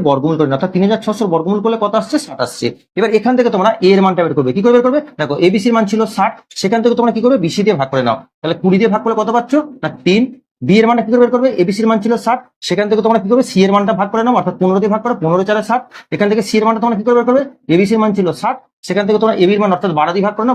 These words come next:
বারো পাঁচে ষাট। কিন্তু তোমাকে নির্ণয় করতে কি বলেছে, এ প্লাস বি প্লাস সি,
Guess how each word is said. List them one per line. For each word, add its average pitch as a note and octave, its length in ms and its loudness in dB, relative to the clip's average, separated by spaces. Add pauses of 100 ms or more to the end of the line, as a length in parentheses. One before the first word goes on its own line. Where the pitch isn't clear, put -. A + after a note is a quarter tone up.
বারো C#3 220 0
পাঁচে D#3 240 -2
ষাট। A2+ 140 -2 (240)
কিন্তু G3 180 0
তোমাকে A3+ 240 2
নির্ণয় G#3+ 240 2
করতে G3+ 200 -4
কি A#3 100 0
বলেছে, A#3+ 200 0 (160)
এ - 100 6
প্লাস G3+ 240 0
বি C#3+ 160 0
প্লাস G#3 220 2
সি, B2+ 100 0